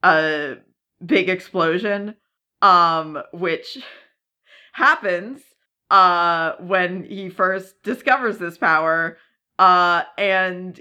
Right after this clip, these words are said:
he basically destroys his school. Um, so, unfortunate. Um, unfortunate power to have as a teen, unfortunate way to discover it. Um,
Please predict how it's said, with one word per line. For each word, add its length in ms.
he 680
basically 560
destroys 840
his 220
school. 520
Um, 840
so, 680
unfortunate. 840
Um, 840
unfortunate 680
power 260
to 80
have 220
as 100
a 60
teen, 460
unfortunate 600
way 260
to 140
discover 540
it. 240
Um, 880